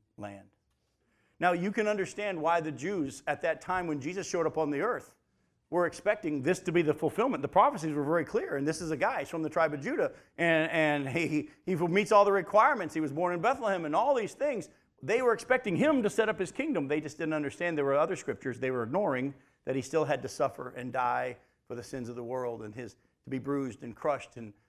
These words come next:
they were to pierce his hands and his feet, and he was gonna be put to death, but then see his offspring. There was so much other prophecies they were missing, and that's why so many people can build a theology about the last days that is not totally correct.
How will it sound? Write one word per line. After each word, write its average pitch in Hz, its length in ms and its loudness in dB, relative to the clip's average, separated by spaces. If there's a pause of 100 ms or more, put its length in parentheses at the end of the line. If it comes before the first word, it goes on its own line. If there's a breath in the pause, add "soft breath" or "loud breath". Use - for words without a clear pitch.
they - 80 -12
were 123 80 -6
to 113 60 -8
pierce 151 260 -4
his 131 160 -12
hands 143 240 -4
and 135 100 -4
his 123 140 -8
feet, 143 320 -4
and 117 140 -8
he 147 100 -2
was 131 240 -6 (540)
gonna 139 180 0
be 131 140 -4
put - 240 -6
to - 80 -12
death, 131 420 -2 (320)
but 117 140 -12
then 135 180 -6
see 139 220 -8
his 120 240 -10
offspring. 110 560 -8 (460)
There 175 100 -2
was 156 100 -4
so 196 120 0
much 190 160 2
other 185 140 0
prophecies 185 440 -4
they 151 100 -4
were 156 100 -2
missing, 175 280 -6
and 151 80 -4
that's 233 160 -4
why 240 100 2
so 226 200 -4
many 220 180 -4
people 208 460 -6 (300 loud breath)
can 190 220 4
build 240 240 4
a 196 60 6
theology 214 480 6
about 185 180 4
the 185 80 -2
last 180 360 4
days 208 300 2
that 185 140 2
is 165 120 0
not 214 280 -2
totally 269 440 2
correct. 226 520 0